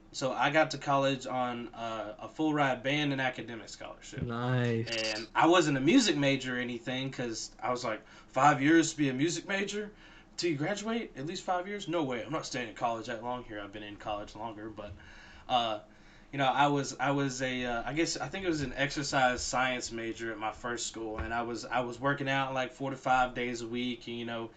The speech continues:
Speaker 1: trying to get the trainer thing down, you know, maybe be a personal trainer once things are done.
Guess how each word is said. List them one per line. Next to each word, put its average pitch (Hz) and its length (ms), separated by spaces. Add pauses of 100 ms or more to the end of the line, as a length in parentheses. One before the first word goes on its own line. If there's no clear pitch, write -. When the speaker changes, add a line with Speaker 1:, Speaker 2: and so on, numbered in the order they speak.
(240)
Speaker 1:
trying 143 220
to 131 40
get 131 140
the 123 80
trainer 139 480
thing 113 380
down, 110 360
you 110 60
know, 113 160
maybe 113 260
be 117 120
a 117 60
personal 120 360
trainer 120 320
once 110 220
things 107 260
are 104 60
done. 107 340